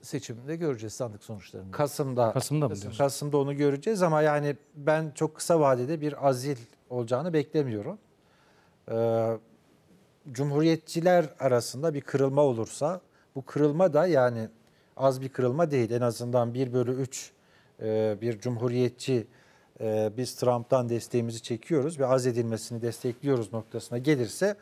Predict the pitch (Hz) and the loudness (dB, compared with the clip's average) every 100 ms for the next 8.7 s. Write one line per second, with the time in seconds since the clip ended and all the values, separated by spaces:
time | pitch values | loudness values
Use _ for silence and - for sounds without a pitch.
0 | _ 143 147 131 151 180 110 135 120 143 | _ 0 0 2 2 0 0 -2 0 0
1 | 131 - 156 143 151 139 135 196 170 113 | 0 2 2 4 0 2 -2 2 2 2
2 | - - - 123 135 110 - - - _ | -4 -12 -4 -2 0 -2 -6 -20 -20 _
3 | - 139 131 131 127 _ - - - 156 | -6 -2 0 -2 -6 _ -20 -20 -2 0
4 | 160 175 160 156 160 160 151 156 151 - | 2 0 0 0 2 0 2 0 0 0
5 | 143 156 143 113 120 - 110 - 127 110 | -2 0 -2 -2 -4 -4 -8 -6 -6 -6
6 | 98 120 123 120 156 _ - 120 127 127 | -4 -2 0 -2 -8 _ -12 -6 -4 -4
7 | 120 110 107 107 120 160 151 135 131 127 | -4 -4 -6 -6 -8 -8 -10 -8 -4 -2
8 | 127 127 120 117 139 127 | 0 -2 -4 -6 -2 -2